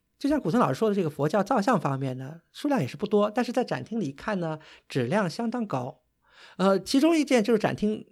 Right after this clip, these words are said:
古森老师，你还记得它放在很高的一个地方，有一尊这个木雕的这个观音坐像啊？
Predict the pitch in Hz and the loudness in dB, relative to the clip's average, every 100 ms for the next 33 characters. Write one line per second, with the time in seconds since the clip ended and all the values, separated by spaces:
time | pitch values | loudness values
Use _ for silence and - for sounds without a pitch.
0 | - - 156 175 135 131 180 165 220 185 | -20 -8 -2 0 0 0 -2 -2 0 0
1 | - 120 - 214 220 175 151 139 135 127 | -2 -8 2 4 4 2 0 -2 -2 -4
2 | 127 127 _ - 175 170 170 151 131 135 | -8 -12 _ -4 -2 -2 0 -2 0 -4
3 | 131 147 - - - 196 196 190 170 160 | -6 -10 -20 -10 2 4 6 4 2 0
4 | 143 190 190 202 196 170 147 185 147 143 | 0 2 4 2 2 2 4 2 2 -2
5 | 147 | -10